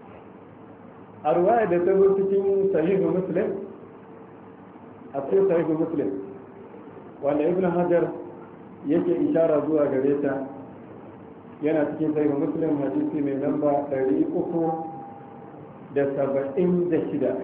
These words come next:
Hadisi mai namba ɗari uku da saba'in da shida cikin Sahihu Muslim.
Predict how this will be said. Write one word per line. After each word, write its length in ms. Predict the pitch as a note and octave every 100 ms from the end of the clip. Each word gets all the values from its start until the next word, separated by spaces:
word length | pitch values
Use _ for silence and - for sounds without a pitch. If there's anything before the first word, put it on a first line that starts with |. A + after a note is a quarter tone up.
| - - - - - - -
Hadisi 440 | - C3 E3 E3+ E3
mai 160 | D3
namba 400 | D3 D#3+ D3+ D3+
ɗari 260 | D3 C#3+ E3
uku 500 | G3+ F#3+ F3 E3+ F3 - - - - - - -
da 100 | B2+ C#3+
saba'in 420 | C#3+ C#3 C#3+ E3+
da 80 | D3+
shida 260 | - D#3+ D3 -
cikin 260 | D#3+ D3+
Sahihu 260 | D3 C#3+ C3
Muslim. 340 | C3 C3 B2